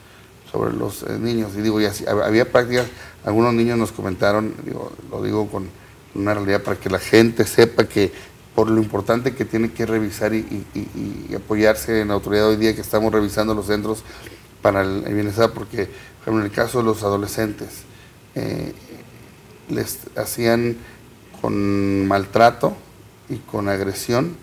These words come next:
el retirarse de las drogas. Eh, de igual forma, eh,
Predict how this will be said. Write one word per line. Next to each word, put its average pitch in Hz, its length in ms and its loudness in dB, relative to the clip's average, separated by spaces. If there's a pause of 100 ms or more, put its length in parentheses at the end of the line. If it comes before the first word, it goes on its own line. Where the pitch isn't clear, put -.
(540)
el 110 280 -4
retirarse 107 720 0
de 104 140 2
las 101 180 0
drogas. 107 520 0 (760)
Eh, 104 260 -4 (100)
de 107 100 2
igual 110 220 4
forma, 113 580 2 (520)
eh, 110 340 -4